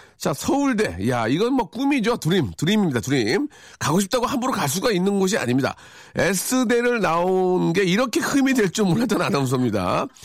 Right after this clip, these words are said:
그저 공부를 잘해서 좋은 대학에 갔을 뿐인데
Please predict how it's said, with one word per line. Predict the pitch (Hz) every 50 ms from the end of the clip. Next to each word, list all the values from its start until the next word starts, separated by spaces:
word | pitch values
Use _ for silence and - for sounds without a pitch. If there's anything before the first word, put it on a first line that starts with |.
| - - - - - -
그저 | - 185 226 214
공부를 | - 175 190 208 202 233 247 240
잘해서 | 202 208 185 185 185 196
좋은 | 170 160 180 220 233 220
대학에 | 233 226 180
갔을 | - 143 139 135 175 220 202
뿐인데 | 196 - 233 226 202 147 123 156 165 156 107